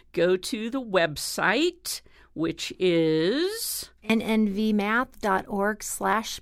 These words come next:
Speaker 2: P I.
Speaker 1: And tickets are eighty dollars per person, includes two drinks. It's gonna be a lot of fun, and I'm looking forward to it. And so, uh, Sherry, final quick thought.
Speaker 2: Oh, I, I just wanna just say, start math with your kids early.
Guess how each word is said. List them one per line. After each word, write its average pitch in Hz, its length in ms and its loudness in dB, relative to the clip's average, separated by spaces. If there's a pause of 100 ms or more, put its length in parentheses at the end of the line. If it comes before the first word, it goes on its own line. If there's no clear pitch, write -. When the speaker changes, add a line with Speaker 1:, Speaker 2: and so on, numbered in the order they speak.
Speaker 2:
P 240 320 -4 (160)
I. 185 440 -6 (120)
Speaker 1:
And 160 240 -4
tickets 185 360 -4
are 160 220 -2
eighty 220 260 2
dollars 185 400 0
per - 160 -10
person, 233 500 -4
includes 160 480 -4
two 262 220 -6
drinks. 196 640 -2 (280)
It's - 200 -12
gonna 165 180 -6
be 151 140 -8
a 151 80 -6
lot 151 500 0
of 254 80 -4
fun, 196 760 2 (600)
and 180 500 0
I'm 240 180 0
looking 170 300 -4
forward 156 500 -6
to 196 180 -2
it. 453 320 0 (100)
And 185 320 -6
so, 185 520 -2
uh, 180 320 -12
Sherry, 208 320 2
final 247 520 -2
quick - 280 -2
thought. - 600 -4 (300)
Speaker 2:
Oh, 247 140 6
I, - 180 6
I 202 120 6
just - 240 -2
wanna 247 320 2
just 208 220 -2
say, 196 640 0
start - 460 0
math 220 300 4
with 208 140 -4
your 196 80 0
kids 185 200 -2
early. 196 280 -6